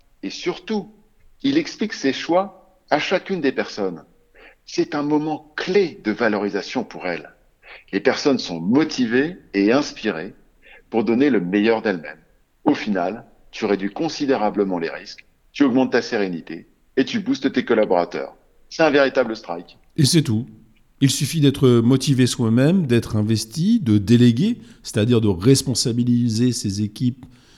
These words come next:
Speaker 2: selon leurs compétences pour être toujours au top. Ah, c'est trop beau pour être vrai, là.
Speaker 1: Eh ben,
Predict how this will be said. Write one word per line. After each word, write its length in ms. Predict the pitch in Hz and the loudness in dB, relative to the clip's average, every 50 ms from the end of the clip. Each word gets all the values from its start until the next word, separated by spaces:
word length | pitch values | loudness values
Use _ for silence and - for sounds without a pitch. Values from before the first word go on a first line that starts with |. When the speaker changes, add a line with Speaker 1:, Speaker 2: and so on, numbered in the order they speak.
| _ _ | _ _
Speaker 2:
selon 480 | _ - - - - 175 180 185 180 160 | _ -4 -2 4 6 8 8 8 6 4
leurs 160 | 147 139 - | 4 2 0
compétences 600 | - 135 120 107 - 117 107 - 175 220 190 - | -2 -4 -4 -2 -4 -6 -6 -6 -8 -10 -10 -4
pour 120 | - 135 123 | 0 0 0
être 220 | 123 - - - | 0 -2 -6 0
toujours 400 | - 143 170 160 147 165 180 160 | 4 6 6 6 6 6 4 2
au 80 | 165 156 | 0 0
top. 420 | 160 - 240 277 277 - - - - - - - _ _ _ _ _ _ - | 2 2 2 0 0 -2 -10 -16 -16 -20 -20 -20 _ _ _ _ _ _ -14
Ah, 140 | 95 95 92 | -10 -6 -6
c'est 140 | - 104 | -4 -6
trop 200 | 92 - - 107 | -6 -6 -6 -2
beau 100 | 101 107 | -2 -2
pour 200 | 98 - - 85 90 | -4 -4 -6 -6 -6
être 80 | 110 | -6
vrai, 220 | 120 123 131 127 110 | -2 -2 0 0 0
là. 160 | 101 90 87 - - _ _ _ _ _ _ _ _ _ _ _ _ _ _ _ _ - | -2 -4 -8 -12 -18 _ _ _ _ _ _ _ _ _ _ _ _ _ _ _ _ -12
Speaker 1:
Eh 40 | - | -10
ben, 100 | - | -10